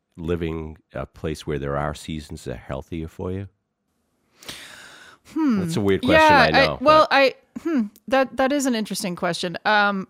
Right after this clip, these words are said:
Speaker 2: probably for the person of origin. It, it's
Speaker 1: Oh, I
Speaker 2: actually
Speaker 1: see.
Speaker 2: a really great question, 'cause when I've been in India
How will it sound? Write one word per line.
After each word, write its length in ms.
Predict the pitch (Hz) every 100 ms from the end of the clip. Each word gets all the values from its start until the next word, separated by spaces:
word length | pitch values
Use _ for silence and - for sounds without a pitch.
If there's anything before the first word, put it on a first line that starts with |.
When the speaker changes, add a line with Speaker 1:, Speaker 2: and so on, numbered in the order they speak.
| _
Speaker 2:
probably 640 | - 220 226 247 240 240
for 280 | 220 - 208
the 120 | 185
person 480 | 175 208 190 - 185
of 240 | - 165 -
origin. 720 | 151 156 185 185 233 247 240 -
It, 160 | 208 -
it's 180 | 185 -
Speaker 1:
Oh, 40 |
I 40 |
Speaker 2:
actually 220 | 233 - 302
Speaker 1:
see. 40 |
Speaker 2:
a 60 | 247
really 240 | 233 240
great 260 | 226 214 -
question, 400 | 208 196 202 180
'cause 260 | 190 170
when 180 | 180 180 -
I've 220 | 180 180
been 140 | 202
in 160 | 196 185
India 640 | 180 180 180 170 160 165